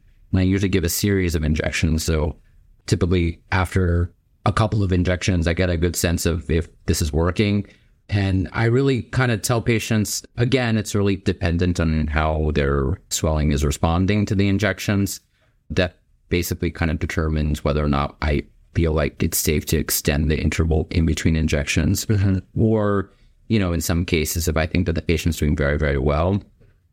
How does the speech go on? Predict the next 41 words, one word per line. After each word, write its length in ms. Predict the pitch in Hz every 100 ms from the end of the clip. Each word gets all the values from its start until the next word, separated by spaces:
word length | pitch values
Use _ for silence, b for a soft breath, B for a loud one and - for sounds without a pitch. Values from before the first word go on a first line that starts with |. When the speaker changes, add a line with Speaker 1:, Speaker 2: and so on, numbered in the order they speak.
| _ _ _
Speaker 1:
that 120 | -
the 80 | 78
swelling 520 | - 82 80 76 80
probably 420 | - - 85 82 76
will 200 | 73 71
come 220 | 80 82
back, 420 | 73 80 - -
depending 400 | 90 82 76 76
on 140 | 73
the 60 | 71
extent 400 | - - 80 82
of 100 | 85
their 100 | 82
vein 220 | 80 85
occlusion, 520 | 85 98 87 101 101 98 b b b _ _
then 420 | 90 85 82 80
we 120 | 78
can 460 | 73 85 78 76 - - - -
even 220 | 90 80
try, 500 | 78 - 76 73 76 -
uh, 160 | 62 -
just 260 | - 90 -
a, 160 | 78 - _
a 60 | 85
period 260 | - 82
of 60 | 76
time 480 | - 73 76 65 -
not 480 | - 85 78 78 -
giving 280 | - 82 76
an 80 | 71
injection 500 | 69 73 69 - 71
and 120 | 67
seeing 340 | - - 65 69
how 100 | -
they 160 | 67
do 220 | - 65
if 80 | 69
the 80 | -
swelling 340 | - 95 71
comes 260 | - 85 -
back. 300 | - - -